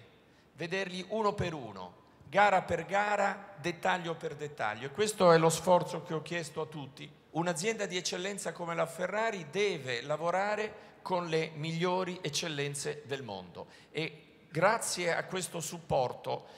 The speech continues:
noi siamo in grado di sperare di avere una macchina veramente competitiva. E sopra ci sono partners, collaboratori di tutto il mondo. Ed è proprio per sottolineare una Ferrari che oggi è presente in sessanta paesi del mondo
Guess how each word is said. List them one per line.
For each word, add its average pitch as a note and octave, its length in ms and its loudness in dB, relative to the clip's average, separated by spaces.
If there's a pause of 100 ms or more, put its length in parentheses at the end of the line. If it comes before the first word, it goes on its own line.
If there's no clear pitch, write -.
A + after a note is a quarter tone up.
(140)
noi E3+ 460 0
siamo E3+ 340 0
in E3+ 100 -4
grado E3+ 360 0
di D3+ 100 -8
sperare C#3+ 840 2
di D3 80 -6
avere D#3+ 240 -2
una D#3 140 -2
macchina C#3 540 -4 (280)
veramente C#3+ 480 0
competitiva. B2 760 -6
E G#3 100 2
sopra A#3 840 2 (440)
ci E3+ 160 -8
sono D#3+ 440 -2
partners, G#3 800 2 (180)
collaboratori E3+ 1000 0 (880)
di F3 160 -6
tutto A3 240 -8
il G3+ 100 -4
mondo. G2+ 500 -6 (920)
Ed E3+ 160 -10
è G3+ 60 -2
proprio - 360 0
per F3 380 0
sottolineare F#3 1160 -2
una E3 220 -2
Ferrari F3 600 -2
che D#3+ 160 -8
oggi E3+ 340 2
è D#3+ 60 -4
presente D#3+ 560 -4
in D3+ 100 -4
sessanta G#3 640 0
paesi E3+ 440 -6
del D3+ 200 -4
mondo C#3 600 -6